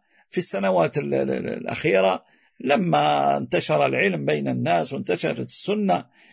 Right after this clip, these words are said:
يعني، قل ال-، ال-، الجدال فيها، إلا من بعض ال-، ال-، ال-، المعاندين المكابرين،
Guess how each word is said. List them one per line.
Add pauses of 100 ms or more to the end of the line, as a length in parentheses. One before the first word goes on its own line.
(100)
يعني،
قل
ال-،
ال-، (300)
الجدال
فيها، (840)
إلا
من
بعض
ال-،
ال-،
ال-،
المعاندين
المكابرين،